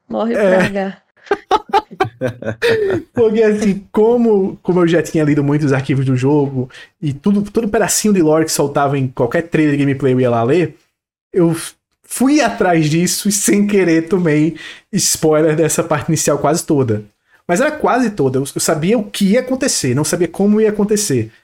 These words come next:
Speaker 2: Eles quebraram uma expectativa em relação a uma coisa que eles não falavam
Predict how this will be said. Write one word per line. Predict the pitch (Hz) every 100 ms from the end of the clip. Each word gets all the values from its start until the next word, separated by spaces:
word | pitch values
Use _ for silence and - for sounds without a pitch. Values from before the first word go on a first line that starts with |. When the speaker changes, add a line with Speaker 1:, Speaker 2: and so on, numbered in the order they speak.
| _ _ _ _ -
Speaker 2:
Eles | 165 190 196 214 202 202 -
quebraram | - 214 175 165 220
uma | 226
expectativa | 202 214 202 139 135 170 165
em |
relação | 151 147 139 151
a |
uma | 135
coisa | - 143 135
que | 139
eles | 131 127
não | 143 202
falavam | - 190 156 139 143 151 170